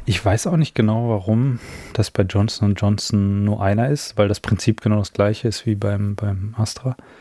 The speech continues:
Aber die machen ja dann irgendwelche Studien und f-, finden halt dann heraus, weiß nicht, bei dem aus irgendeinem Grund, wahrscheinlich ist das irgendein andere,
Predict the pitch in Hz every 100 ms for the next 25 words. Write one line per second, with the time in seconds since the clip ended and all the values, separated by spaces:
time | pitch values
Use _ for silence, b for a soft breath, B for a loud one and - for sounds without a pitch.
0 | B B B B B _ 104 98 98 95
1 | 101 104 110 104 104 107 107 101 95 -
2 | 117 120 113 107 104 104 - - - 127
3 | 110 - 113 104 101 - 92 101 95 98
4 | 107 - - 101 92 90 - 95 90 95
5 | 98 B B B B - - 101 104 98
6 | 90 101 107 104 92 - - - 104 104
7 | 104 98 98 104 - 104 101 101 98 98